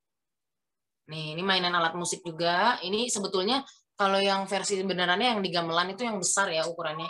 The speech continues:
Ini untuk yang anak-anak gitu ya, untuk be-, untuk bermain seperti itu ya. Jadi, bayangkan saja setiap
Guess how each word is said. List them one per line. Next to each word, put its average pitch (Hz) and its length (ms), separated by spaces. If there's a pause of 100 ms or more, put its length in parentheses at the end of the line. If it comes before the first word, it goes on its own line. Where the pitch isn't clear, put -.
Ini 220 240
untuk 196 240
yang 170 240
anak-anak 170 720
gitu 165 240
ya, 160 80
untuk 165 320
be-, 160 240
untuk 175 240
bermain 165 400
seperti 160 320
itu 170 160
ya. 160 60 (1500)
Jadi, 220 400
bayangkan 175 480
saja 180 640
setiap 180 400